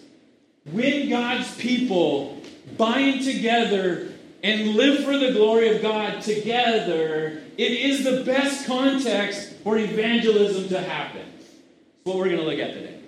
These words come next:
When we say, "I'm deciding to follow Jesus,"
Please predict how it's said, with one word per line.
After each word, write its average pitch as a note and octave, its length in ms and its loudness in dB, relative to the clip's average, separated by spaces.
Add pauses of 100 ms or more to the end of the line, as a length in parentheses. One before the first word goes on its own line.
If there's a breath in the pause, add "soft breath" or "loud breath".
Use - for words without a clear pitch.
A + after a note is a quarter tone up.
(520)
When F3+ 100 0
we A3+ 100 4
say, A#3 200 0
"I'm A3 160 0
deciding B3 520 0
to C4 40 -2
follow A#3+ 340 -2
Jesus," F3+ 640 -6